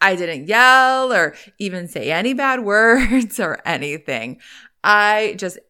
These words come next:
extricated my finger. Don't ask me how. I don't know. <laughs> I pulled my finger up to me like, "Oh my gosh," like, pain.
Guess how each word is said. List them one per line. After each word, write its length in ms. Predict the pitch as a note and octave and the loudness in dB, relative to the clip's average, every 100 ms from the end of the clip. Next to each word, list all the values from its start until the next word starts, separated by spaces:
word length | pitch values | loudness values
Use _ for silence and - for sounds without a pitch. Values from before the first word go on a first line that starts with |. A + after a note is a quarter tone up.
| _ | _
extricated 720 | D#3+ E3+ - C#4 C#4 D4 D#4 E4+ | -6 -6 -8 -10 -4 -4 -4 -4
my 200 | E4+ F4 | -4 -4
finger. 640 | - F3+ E3 D#3 D#3 E3+ | -6 -8 -6 -2 0 -2
Don't 240 | F3+ D#3+ | -2 -2
ask 300 | C#3+ C#3 F#3 | 0 -2 -4
me 140 | E4 F4 | -8 -2
how. 560 | C#4+ F3 D3+ D3 E3 - - | 4 6 6 4 0 -6 -2
I 720 | D3+ D3+ D3 D#3 E3 F#3 - G3 | 0 0 -2 -4 -6 -8 -10 -10
don't 320 | F#3+ E3+ F3+ | -8 -8 -10
know. 280 | B2+ - F#3+ - C#4 C4+ C4+ | -10 -8 -10 -4 -4 -2 -6
<laughs> 460 | - - - C4+ - | -8 -18 -16 -10 -2
I 180 | G#3 | -2
pulled 480 | A3 - B3+ B3 C4 | -2 -2 0 2 0
my 160 | E4+ E4 | -2 -6
finger 320 | D#4+ A#3 G#3 | -4 -2 2
up 240 | - E3 - | 2 0 -4
to 100 | G3 | -6
me 220 | F#3+ G#3 | -4 -2
like, 240 | F#3+ E3 - | -2 -4 -4
"Oh 360 | - F3+ F#3 - | -2 0 0 0
my 220 | G#3 F3+ | -2 0
gosh," 360 | D3+ B2 A2+ - - - | 2 2 2 -4 -16 -12
like, 240 | F3+ D#3+ | -10 -10
pain. 600 | - - E3 C3+ A#2 A#2 | -16 -12 -10 -10 -12 -12